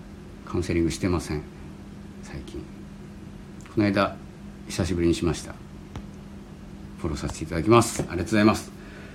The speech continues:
<coughs> 失礼しました。えーと、で、えー、何の話でしたっけ？あ、コミュニティの話ですね。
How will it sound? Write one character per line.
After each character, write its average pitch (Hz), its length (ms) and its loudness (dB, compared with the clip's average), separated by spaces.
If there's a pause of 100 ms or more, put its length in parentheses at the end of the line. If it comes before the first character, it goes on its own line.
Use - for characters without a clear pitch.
(240)
<coughs> - 100 2 (1700)
失 - 140 0
礼 95 80 4
し 80 40 -2
ま 78 80 4
し - 80 -2
た。 - 60 -4 (1000)
え - 20 -8
ー - 20 -8 (320)
と、 - 60 -12 (1200)
で、 117 140 8 (280)
え 87 180 6
ー、 - 20 8
何 85 160 8
の 80 60 2
話 78 220 -6
で - 60 -8
し - 60 -8
た - 80 -8
っ - 20 -10
け？ - 120 -10 (160)
あ、 - 200 -2
コ 107 120 8
ミ 110 60 12
ュ - 40 12
ニ 101 60 4
テ 101 60 6
ィ - 20 8
の 92 60 10
話 90 180 6
で 85 80 4
す - 100 -6
ね。 92 220 4